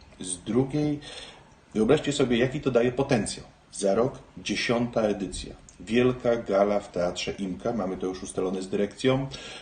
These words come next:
wykwintne stroje, mm, smakowite przekąski, nieograniczona ilość alkoholu, będzie pięknie.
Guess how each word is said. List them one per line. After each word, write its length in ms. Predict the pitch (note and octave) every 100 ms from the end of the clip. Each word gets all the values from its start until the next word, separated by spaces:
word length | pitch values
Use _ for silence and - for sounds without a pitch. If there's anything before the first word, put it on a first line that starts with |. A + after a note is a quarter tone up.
| -
wykwintne 500 | - - G#2+ - G#2+
stroje, 680 | - A2+ A2 A2 G#2+ G#2 G2+ - - -
mm, 460 | G2 G2 F#2 F2+ F#2
smakowite 680 | - F#2+ F#2+ F#2 F#2+ A2
przekąski, 1000 | - A2+ - A2 G#2+ G2 - G#2+ G#2 G2 C2+
nieograniczona 920 | G2 G#2+ A2 G#2+ A2 G#2 G2+ G#2+ G2+
ilość 320 | G2+ G2 -
alkoholu, 520 | G2+ G2+ G#2 - G#2+ G#2
będzie 280 | A#2+ A#2+
pięknie. 400 | A#2 F#2 D#2+ -